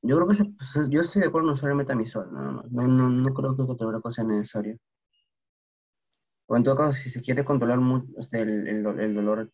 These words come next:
digamos, excesivo, preferiría usar, aunque no sé si tramadol, porque su, su presión de la paciente estaba, estaba en ciento siete, ¿verdad?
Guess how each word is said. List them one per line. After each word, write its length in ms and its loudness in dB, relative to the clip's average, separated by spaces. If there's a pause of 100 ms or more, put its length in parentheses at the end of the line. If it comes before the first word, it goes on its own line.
digamos, 360 -2
excesivo, 500 -8
preferiría 460 0
usar, 340 -6 (1000)
aunque 240 -4
no 220 2
sé 60 0
si 120 -4
tramadol, 460 -2
porque 240 -4
su, 160 -16
su 160 -4
presión 240 0
de 60 2
la 60 -2
paciente 200 0
estaba, 240 0
estaba 400 -2
en 80 -2
ciento 240 -4
siete, 340 -4
¿verdad? 360 -2